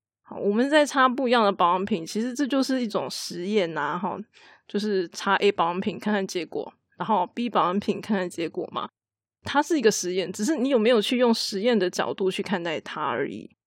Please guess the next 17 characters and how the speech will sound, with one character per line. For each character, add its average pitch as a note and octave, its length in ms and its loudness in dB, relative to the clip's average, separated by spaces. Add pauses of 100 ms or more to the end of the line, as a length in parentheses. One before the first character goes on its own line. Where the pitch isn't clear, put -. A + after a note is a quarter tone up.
(420)
而 D4+ 80 4
且 F4+ 120 6
呢， G#3 140 4
我 G3 80 0
还 G#3+ 140 4
会 A#3 260 6
配 A3 240 2
合 G#3+ 200 -2
这 G3+ 140 0
个 F3 160 0
逻 F3 180 0
辑 E3 260 -8
的 D#3+ 200 -4
思 - 240 -8
考 - 260 -2
去 - 260 -6
看。 - 280 -4